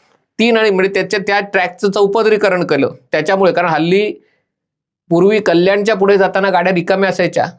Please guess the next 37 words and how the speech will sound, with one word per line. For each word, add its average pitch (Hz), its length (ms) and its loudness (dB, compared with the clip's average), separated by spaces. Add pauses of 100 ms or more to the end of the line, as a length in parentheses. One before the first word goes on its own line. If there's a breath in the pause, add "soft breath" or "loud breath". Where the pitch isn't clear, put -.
आज 170 220 -4
सकाळच्या 180 500 -2
वेळेला 180 440 2 (520)
जेवढी 170 300 2
गर्दी 185 320 2
मुंबईला 196 520 2
जायला 196 240 2
नसते 190 240 0
त्याच्यापेक्षा 196 720 -2 (220)
दीडपट 202 420 2
जास्त 226 260 -2
गर्दी 196 380 2 (280)
तुम्हाला 190 240 2
ठाण्याहून 196 460 -2
बदलापूर 196 520 0
कर्जतला 196 420 2
जायचं 190 240 2
असेल 180 240 0
तर 180 60 2
असते, 180 160 -2
कारण 208 180 0
गाड्यांची 196 400 0
संख्या 185 320 0
कमी, 170 280 0
दोनच 196 380 0
ट्रॅक 180 280 -4 (340 soft breath)
आणि 185 160 0
आता 196 160 0
तिथे 208 420 0
सतराशे 214 480 -2
साठ 208 240 -2
गृहनिर्माण 196 520 2
प्रकल्प, 185 460 -4 (100)
कॉलेजेस 185 440 2
उ-, 180 180 2
उघडलेली 196 600 0
आहेत 175 140 -2